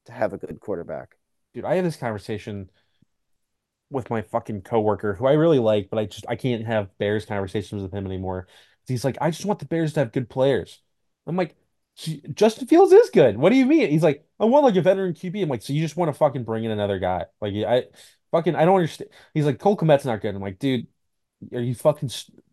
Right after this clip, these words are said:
Speaker 2: That, that one really pissed me off, 'cause he's like, "Cole Kmet's not good." Like, you can say he's not great, but he's
Speaker 1: But
Speaker 2: good.
Speaker 1: he's good.
Speaker 2: Obviously valuable. He's one of the better tight ends in the league. I think he was, like,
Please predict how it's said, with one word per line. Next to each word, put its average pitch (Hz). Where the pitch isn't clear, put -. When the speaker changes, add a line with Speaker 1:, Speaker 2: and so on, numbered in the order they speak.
Speaker 2:
That, 156
that 233
one 226
really 147
pissed -
me 117
off, 104
'cause 110
he's 107
like, 117
"Cole 214
Kmet's 175
not 123
good." 98
Like, 180
you 247
can 349
say 311
he's 170
not 143
great, 127
but 160
he's 143
Speaker 1:
But -
Speaker 2:
good. 185
Speaker 1:
he's 131
good. 147
Speaker 2:
Obviously 196
valuable. 131
He's -
one 196
of 185
the 151
better 175
tight 165
ends 156
in 131
the 117
league. 120
I 110
think 127
he 147
was, 120
like, 107